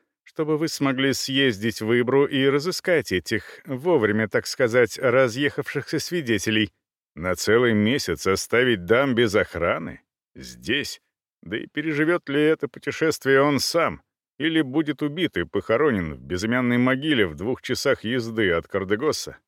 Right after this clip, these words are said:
А при дворе подумают, что он сбежал и, следовательно, виновен в том, в чём его обвиняют?» Бетрис прижал ладонь к побелевшим губам, пристально глядя на Диджа Ронала. «Один человек, по крайней мере, больше верит его,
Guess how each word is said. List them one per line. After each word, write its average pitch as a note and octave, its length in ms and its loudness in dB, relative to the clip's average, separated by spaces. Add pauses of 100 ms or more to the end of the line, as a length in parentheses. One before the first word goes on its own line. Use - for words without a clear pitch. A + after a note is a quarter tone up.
(160)
А - 120 -12
при E3 180 -8
дворе E3+ 260 0
подумают, D#3 500 0
что - 260 2
он C#3 120 2
сбежал A2+ 580 0
и, D#2+ 160 -2
следовательно, A2 680 0
виновен G#2+ 640 -2
в - 80 -20
том, B2+ 280 0
в F#2+ 60 -8
чём B2 240 0
его A#2+ 360 2
обвиняют?» F#2+ 840 -4 (560)
Бетрис G2+ 440 -4
прижал A2+ 580 2
ладонь A2+ 360 2
к - 80 -16
побелевшим A2+ 640 -2
губам, A2+ 440 0 (260)
пристально G#2 520 -4
глядя G2+ 400 2
на G2 220 -2
Диджа F#2+ 360 -2
Ронала. F#2 460 -4 (680)
«Один G#2+ 380 -4
человек, G#2+ 380 2 (100)
по G2 140 -8
крайней A2 380 2
мере, A2 320 2
больше G#2+ 540 -2
верит G#2 380 0
его, G#2+ 540 0